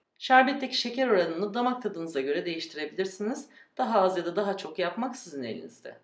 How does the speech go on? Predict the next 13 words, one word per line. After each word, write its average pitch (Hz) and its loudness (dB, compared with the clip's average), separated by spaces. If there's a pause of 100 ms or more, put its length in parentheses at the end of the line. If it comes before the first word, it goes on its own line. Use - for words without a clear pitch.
(260)
Şimdi 262 -2
tenceremi 254 4
ocağa 196 4
alıyorum 202 4 (260)
ve 233 0 (220)
yüksek 269 -4
ateşte 175 -2
şerbetim 247 2
kaynayana 240 2
kadar 180 0
kendi 254 2
haline 190 2
bırakıyorum. 165 -4